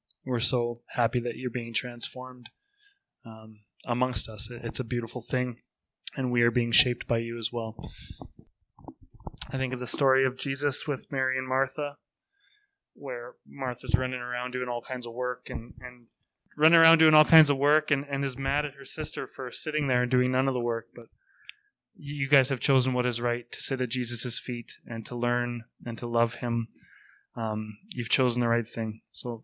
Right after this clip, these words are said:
thank you for that. Um, I'm gonna ask, is there somebody who would like to come up and, and pray for Abe and Eva with me? I have a couple people pray with them. Dave?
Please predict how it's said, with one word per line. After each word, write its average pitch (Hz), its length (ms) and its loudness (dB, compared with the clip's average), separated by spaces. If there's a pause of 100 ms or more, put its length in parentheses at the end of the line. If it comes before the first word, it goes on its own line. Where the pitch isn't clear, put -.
thank 131 280 0
you 120 180 -4 (760)
for - 160 -2
that. 127 320 0
Um, 143 420 0 (600)
I'm 151 100 -4
gonna 196 140 -4
ask, 165 340 0
is 147 100 -4
there 170 360 2 (340)
somebody 156 340 0
who 160 120 -4
would 156 100 2
like 147 140 0
to - 60 -10
come 151 140 0
up 147 180 0
and, 139 220 0
and 135 220 -2
pray 143 420 2
for 139 260 -2
Abe 139 180 4
and 135 100 6
Eva 135 200 4
with 135 240 2
me? 160 220 -2 (100)
I - 60 -18
have 123 80 -8
a 120 40 -10
couple 131 240 -4
people 131 260 0
pray 135 260 2 (220)
with 139 200 -8
them. 143 220 -4 (640)
Dave? 156 200 -2